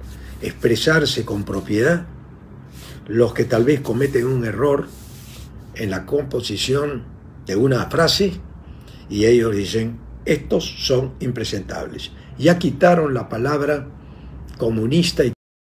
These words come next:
ahora. Entonces, conclusión, ecuación, más, eh, perfil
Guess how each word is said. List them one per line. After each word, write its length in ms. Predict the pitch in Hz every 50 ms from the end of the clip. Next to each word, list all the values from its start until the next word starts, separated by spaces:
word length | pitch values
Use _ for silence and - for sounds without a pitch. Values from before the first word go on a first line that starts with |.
| _ _ _ _ _ _ _ _ _ _
ahora. 280 | - - - - - - - - - - - - - - - - - - - - -
Entonces, 540 | - - 117 110 - 143 117 - - - - -
conclusión, 680 | - 160 165 151 165 156 131 - 127 113 - - - - -
ecuación, 600 | 139 127 - 160 131 - - 127 - - - - - - - - - - - - - - _ _ _ _ _ _ _ - - - - - - - - - - - - - - - -
más, 680 | - 101 101 113 131 151 156 - - - - - - - - - - - - - - - - - - - -
eh, 640 | - - 110 101 98 101 95 92 92 90 90 85 85 80 76 76 - - - - - - -
perfil 500 | - 123 117 113 - - - 151 165 151